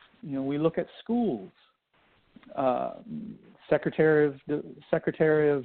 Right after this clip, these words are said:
Education, Betsy DeVos, is a committed evangelical Christian.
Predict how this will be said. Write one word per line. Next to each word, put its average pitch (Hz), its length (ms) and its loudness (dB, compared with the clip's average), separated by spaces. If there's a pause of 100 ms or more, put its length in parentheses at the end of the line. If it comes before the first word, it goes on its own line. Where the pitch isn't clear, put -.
Education, 151 680 -2
Betsy 156 300 2
DeVos, 156 420 2 (840)
is 180 340 4 (280)
a 143 420 -8 (160)
committed 180 560 2
evangelical 156 800 -4
Christian. - 480 -10